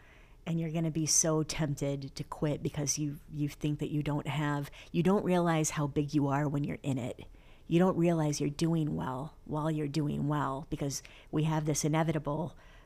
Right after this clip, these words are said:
thing where we compare ourselves to others.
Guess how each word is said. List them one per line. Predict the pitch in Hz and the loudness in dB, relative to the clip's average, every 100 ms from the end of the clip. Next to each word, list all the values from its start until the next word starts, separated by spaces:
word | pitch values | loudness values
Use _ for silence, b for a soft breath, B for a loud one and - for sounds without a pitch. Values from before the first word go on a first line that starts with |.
| B - - | B -20 -20
thing | - - 170 151 | -4 4 4 4
where | 147 | 2
we | 147 139 | 2 -2
compare | - 151 143 165 151 | 0 0 2 4 2
ourselves | 131 - 127 131 | 0 -2 -2 -4
to | - | -4
others. | - 139 127 98 123 - | -2 -2 -2 -4 -2 -2